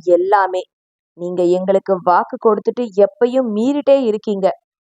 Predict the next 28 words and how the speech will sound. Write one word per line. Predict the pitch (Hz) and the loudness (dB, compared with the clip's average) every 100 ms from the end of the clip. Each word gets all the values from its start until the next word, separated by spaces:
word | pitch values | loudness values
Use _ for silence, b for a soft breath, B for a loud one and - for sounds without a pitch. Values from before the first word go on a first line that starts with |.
| _ - | _ -12
என்று | 202 202 196 180 | -8 -2 0 0
சாமுவேல் | - 185 185 233 208 208 202 - | 0 0 0 0 2 2 2 -2
எகிறிக்கொண்டு | 190 175 240 262 240 214 - | -10 -4 -4 -4 -4 -4 -2
பேச, | 190 202 - 202 226 _ _ _ _ - | 0 0 -2 -2 -4 _ _ _ _ -20
"உங்க | 180 170 170 | -10 -8 -4
பொண்ண | 175 175 180 175 - _ _ _ _ _ _ _ _ _ | -4 -4 -4 -6 -10 _ _ _ _ _ _ _ _ _
என் | 175 165 | -10 -6
பையனுக்கு | 170 180 214 208 196 | -4 -4 -6 -6 -2
கட்டி | 185 180 | -2 -2
வைக்கலாம்னு | 196 180 180 175 180 208 | -4 -4 -2 -2 -2 -4
நான் | 190 175 | -4 -4
நினைச்சேன்தான். | 170 208 - 208 185 160 _ _ _ _ _ _ | -4 -6 -6 -4 -4 -4 _ _ _ _ _ _
ஆனா, | 160 170 175 175 180 _ | -8 -2 -2 -2 -6 _
அவன் | - 160 175 196 | -10 -6 -4 -2
விரும்பி | 202 240 254 | -2 -2 -4
கல்யாணம் | 220 202 208 214 | -2 0 -2 -2
பண்ணிக்கிட்டு | 202 196 196 185 | -4 -4 -4 -4
வந்துட்டான். | 170 170 165 165 _ _ _ _ _ | -2 -2 -2 -6 _ _ _ _ _
அதுக்கப்புறம் | 160 165 185 208 233 233 | -14 -10 -6 -4 -2 -2
என்ன | 185 190 269 | -2 -2 -2
பண்ண | 254 220 | -2 -2
முடியும்? | 214 196 196 214 _ _ _ _ - | -4 -4 -6 -8 _ _ _ _ -14
ஆனா, | 170 175 | -4 0
அபய் | 165 170 202 | 0 2 0
விஷயத்துல | 180 - 175 175 196 | -2 -4 -6 -2 -2
அந்த | 180 175 | 0 -2
மாதிரி | 175 175 185 | 0 -2 -4
எந்த | 180 175 | -4 -4